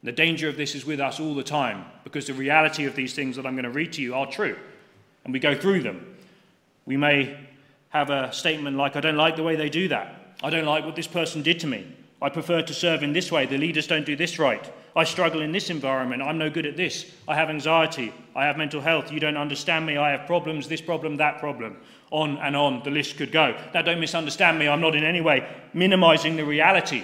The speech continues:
and the seriousness of many of those things that we go through in a fallen world. Yet, we must ask ourselves, if we struggle with things like that, do, do we focus more on them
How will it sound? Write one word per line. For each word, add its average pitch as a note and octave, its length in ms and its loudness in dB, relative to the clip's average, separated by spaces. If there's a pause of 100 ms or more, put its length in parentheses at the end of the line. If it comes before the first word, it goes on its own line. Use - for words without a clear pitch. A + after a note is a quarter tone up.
(100)
and C#3+ 80 -6
the C3 60 -4
seriousness E3+ 580 2
of C#3+ 100 -4
many D3 220 0
of D3 80 -2
those D3 200 0
things D3+ 220 0
that E3 100 -6
we D3 120 -4
go D#3+ 200 2
through D3+ 200 -2
in A#2+ 80 -2
a A#2 40 -6
fallen C#3 360 -4
world. D3+ 440 4 (440)
Yet, C#3+ 520 2 (540)
we C3 120 -2
must C#3+ 260 0
ask D#3+ 260 6
ourselves, A#2 560 -4 (720)
if F3 200 0
we D#3+ 140 0
struggle F#3+ 380 2
with C#3 200 -2
things B2 280 -4
like A2+ 240 -6
that, - 560 -8 (380)
do, E3+ 440 4
do F3+ 160 -4
we F3+ 140 -2
focus E3 440 -2
more E3 460 0
on C3 160 2
them G#2+ 380 -4